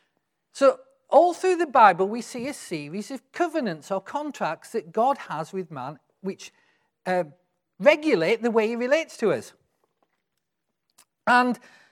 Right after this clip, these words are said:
the thing about those contracts, the same as our contracts, is that once they're in force, they are legally binding.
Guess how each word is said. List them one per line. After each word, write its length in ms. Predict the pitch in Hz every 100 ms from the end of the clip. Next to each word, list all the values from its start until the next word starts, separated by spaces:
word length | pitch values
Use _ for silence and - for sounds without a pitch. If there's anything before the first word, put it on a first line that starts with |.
| _
the 100 | 240
thing 240 | 233 381 392
about 300 | 359 311 247
those 180 | 220 -
contracts, 640 | 175 139 185 233 - -
the 100 | 185
same 360 | - 254 277
as 120 | 254 240 -
our 200 | 320 320
contracts, 800 | - 156 139 190 262 - - _ _ _ _ _ _
is 160 | 233 208
that 160 | 233
once 300 | 214 302 339
they're 120 | 339 311
in 180 | 277
force, 440 | 240 170 147 214 -
they 200 | 220 233
are 180 | 226 208
legally 720 | 196 233 233 220 247 247 247
binding. 760 | 196 277 302 294 220 165 107